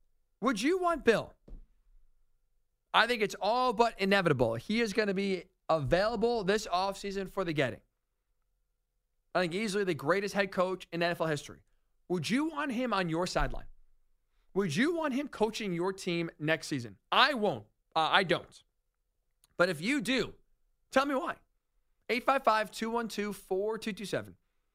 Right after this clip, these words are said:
Eight five five, two one two, four two two seven.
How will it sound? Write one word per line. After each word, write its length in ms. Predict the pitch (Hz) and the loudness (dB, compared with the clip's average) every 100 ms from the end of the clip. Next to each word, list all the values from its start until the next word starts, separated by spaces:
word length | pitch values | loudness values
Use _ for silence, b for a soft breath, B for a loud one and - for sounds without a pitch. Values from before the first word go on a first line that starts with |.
| _ _ | _ _
Eight 160 | 185 220 | -4 2
five 220 | 226 233 | 4 4
five, 380 | 214 190 185 185 | 2 2 2 -2
two 240 | - 214 | -6 -4
one 220 | 214 214 214 | -2 -4 -4
two, 320 | 196 185 180 | -4 -2 -4
four 600 | - - 175 202 208 202 | -8 -4 -2 0 0 -4
two 220 | - 196 | -2 -4
two 200 | 190 196 | -4 -8
seven. 380 | 185 156 131 131 | -4 -2 -2 -6